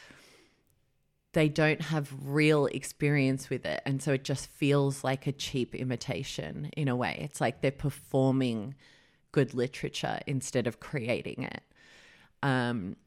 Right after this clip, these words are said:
and so I'm, I'm just trying to find things by older women. And I tell you what, it's a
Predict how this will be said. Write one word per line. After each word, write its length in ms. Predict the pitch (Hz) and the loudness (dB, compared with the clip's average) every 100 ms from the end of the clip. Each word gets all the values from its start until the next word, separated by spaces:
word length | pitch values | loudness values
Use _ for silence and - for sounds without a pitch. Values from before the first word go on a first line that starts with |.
| - | -2
and 180 | 165 | 0
so 400 | 151 156 143 135 - | 4 6 8 6 4
I'm, 480 | 151 143 143 139 - - _ - | 2 2 2 0 -4 -14 _ -4
I'm 160 | 156 160 | 0 2
just 360 | 180 - - | 2 0 -6
trying 220 | - 170 175 | -2 2 2
to 80 | |
find 320 | 175 180 180 175 | 4 4 4 4
things 240 | 185 180 | 2 4
by 200 | 185 185 | 6 6
older 340 | - 139 160 175 | 6 4 4 2
women. 400 | 175 202 143 131 | 2 4 4 2
And 180 | - 151 | 0 -2
I 100 | 147 | -2
tell 240 | - 190 | 0 2
you 140 | 196 | 4
what, 400 | 180 190 135 - - | 6 8 8 6 -4
it's 240 | 165 - | -8 -6
a 80 | 165 | -8